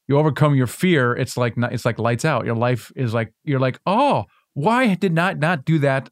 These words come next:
long time ago?" And, and we, we see it at ev-, you see that in every single level in the business. You're talking about the level we're at right now. And I agree. I, I think we're, uh, finding more of a balance. Should you deploy all your acquisition fees so you have a million dollars per year in overhead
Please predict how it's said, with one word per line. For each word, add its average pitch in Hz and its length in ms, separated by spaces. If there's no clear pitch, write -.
long 127 440
time 117 260
ago?" 92 280
And, 165 160
and 175 180
we, 202 260
we 196 140
see 202 260
it 165 60
at 139 140
ev-, 143 280
you 180 160
see - 180
that 160 100
in 131 80
every 165 200
single 131 280
level 139 320
in 117 40
the 113 60
business. 131 320
You're 139 80
talking 131 280
about 117 280
the 120 100
level 113 240
we're 170 220
at 127 180
right 117 200
now. 117 380
And 160 120
I 196 100
agree. 143 420
I, 131 200
I 139 140
think 156 320
we're, 131 180
uh, 117 80
finding 143 360
more 131 160
of 123 60
a 117 60
balance. 131 720
Should 151 260
you 160 100
deploy 135 380
all 139 140
your 147 80
acquisition 135 380
fees 143 340
so 127 100
you 123 120
have 127 200
a 120 60
million 135 300
dollars 127 260
per - 160
year 131 100
in 123 60
overhead 135 500